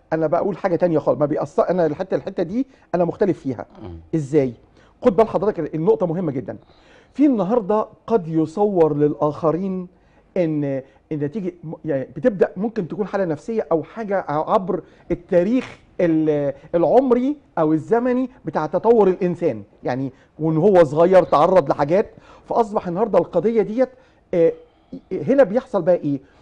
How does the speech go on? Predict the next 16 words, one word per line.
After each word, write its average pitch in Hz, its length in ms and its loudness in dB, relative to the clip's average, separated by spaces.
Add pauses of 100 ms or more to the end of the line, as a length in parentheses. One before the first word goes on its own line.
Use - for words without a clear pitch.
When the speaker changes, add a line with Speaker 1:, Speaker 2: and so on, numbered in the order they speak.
Speaker 1:
دور 247 480 4 (260)
الوصول 175 580 0
للعقل، 147 460 -2 (840)
وهي 180 280 2
دي 190 100 -2
النقطة 214 320 2
اللي 185 100 2
أنا 220 100 0
عايز 190 180 -2
أقولها. 170 300 0 (560)
إحنا 190 160 -6
عندنا 220 220 -2
حاجة 214 180 -8
اسمها 202 240 -8
العقل 160 380 -6
الباطن 151 600 -6